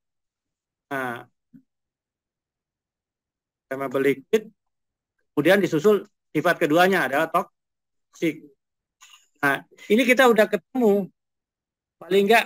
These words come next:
komposisi namanya nanti flammable liquid toxic. Tapi untuk mengetahui dia U N number-nya segala macam itu berapa, kemudian nama lengkapnya seperti apa, ini ada tahapan lagi selanjutnya, Pak. Jadi,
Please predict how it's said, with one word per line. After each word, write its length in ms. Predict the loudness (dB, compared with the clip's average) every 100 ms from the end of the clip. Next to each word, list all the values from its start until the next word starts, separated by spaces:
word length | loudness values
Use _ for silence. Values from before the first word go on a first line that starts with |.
| 0
komposisi 560 | -2 -2 -4 -4 -4
namanya 320 | -4 -4 -4
nanti 240 | -4 -4 -2
flammable 400 | -2 -2 -2 -4
liquid 320 | -6 -2 -2
toxic. 400 | -2 -6 -6 -8 _ _ _ _
Tapi 320 | -6 -2 -2
untuk 320 | 0 -2 -2 -4
mengetahui 440 | -4 -2 0 2 2
dia 200 | 2 0
U 180 | 0 -2
N 120 | -2
number-nya 560 | -4 -4 -4 -4 -4
segala 320 | -6 -6 -6 -4
macam 400 | -6 -6 -8 -8
itu 600 | -14 -4 -2 0 -2 -4 _ _ _ _ _ _ _
berapa, 720 | -4 0 -2 0 0 2 0
kemudian 560 | -2 -6 -2 0 -2 -4 _ _ _
nama 320 | -8 -4 -2
lengkapnya 560 | -2 -2 -2 -4 -2 -4
seperti 400 | -6 -6 -6 -4
apa, 560 | -4 -2 -2 -2 -4 -10 _ _ _ -8
ini 160 | -2
ada 160 | 0 0
tahapan 360 | 0 0 -2 -2
lagi 400 | -2 0 -2 -4
selanjutnya, 560 | -8 -6 -6 -4 -6
Pak. 240 | -4 -4 -6 _ _ _ _ _ _ _ _ _ _ _ _
Jadi, 320 | -2 -2 -2